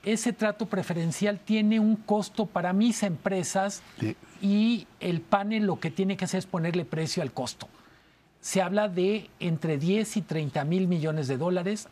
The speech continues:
Speaker 1: no sé de dónde salen las cifras, pero es muchísimo dinero.
Speaker 2: Y eso implicaría un arancel de esa naturaleza. El simplemente mencionarlo, o sea, el tamaño de las economías canadiense y norteamericana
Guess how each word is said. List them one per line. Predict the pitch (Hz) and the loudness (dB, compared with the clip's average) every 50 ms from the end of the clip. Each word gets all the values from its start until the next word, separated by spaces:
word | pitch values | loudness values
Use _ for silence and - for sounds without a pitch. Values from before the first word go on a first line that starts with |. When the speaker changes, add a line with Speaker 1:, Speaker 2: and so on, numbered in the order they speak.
| - | 0
Speaker 1:
no | 170 175 175 202 220 | 2 4 4 4 2
sé | 214 - 208 196 | 2 0 0 0
de | 170 | 2
dónde | 170 175 175 170 139 | 0 0 0 0 -2
salen | 156 160 147 | -2 -4 -4
las | 131 113 - | -6 -6 -6
cifras, | - 170 139 - 175 220 254 - - - - - - - - - - - - - | -6 -6 -4 -2 -2 -2 -4 -4 -8 -20 -20 -20 -20 -20 -20 -20 -20 -20 -12 -6
pero | - 170 147 170 | -4 -2 0 0
es | 165 170 | 2 2
muchísimo | 180 170 - - 170 127 160 160 139 | 2 2 2 0 -2 0 0 0 0
dinero. | 123 113 104 104 92 - - - - - - | -2 -2 -4 -8 -10 -14 -14 -16 -14 -6 0
Speaker 2:
Y | - 120 135 160 | 2 4 4 4
eso | 151 - 175 | 4 2 2
implicaría | 175 147 120 151 110 117 127 113 120 135 139 | 0 0 0 -2 0 0 2 2 2 2 2
un | 135 139 139 | 0 0 0
arancel | 135 120 113 107 - - 131 123 | 0 0 -2 -2 0 0 0 2
de | 120 | 2
esa | 123 107 131 120 | 0 0 0 -2
naturaleza. | 117 117 104 - 113 113 120 160 202 214 - - 135 120 - - - - - - - - - - | -4 -4 -2 -2 0 2 2 2 2 2 0 -4 -4 -6 -6 -12 -20 -20 -16 -14 -14 -12 -8 -4
El | 175 - 120 113 | -2 0 0 0
simplemente | - - 175 190 202 196 240 214 170 151 156 165 160 - 175 | 0 2 2 2 2 2 2 2 4 4 4 4 2 2 0
mencionarlo, | 160 135 123 113 - - 127 117 117 123 120 123 143 | 2 2 0 0 0 0 0 2 2 0 0 0 -2
o | 135 | 0
sea, | - 139 131 | 0 0 0
el | 123 113 | 0 0
tamaño | - - 147 135 143 156 170 180 185 190 | 0 0 0 2 2 0 2 2 4 4
de | 175 147 | 4 2
las | 139 117 - | 2 0 -2
economías | 117 - 127 120 117 120 131 139 139 - - | -2 -2 0 0 2 2 2 2 2 0 0
canadiense | 139 123 117 117 117 131 135 120 160 | -2 0 0 0 2 2 2 2 2
y | |
norteamericana | 143 127 120 113 131 120 110 107 104 104 104 - 135 127 120 110 | 0 0 0 -2 -2 -2 -2 -2 -2 -2 0 -2 -2 -2 -4 -8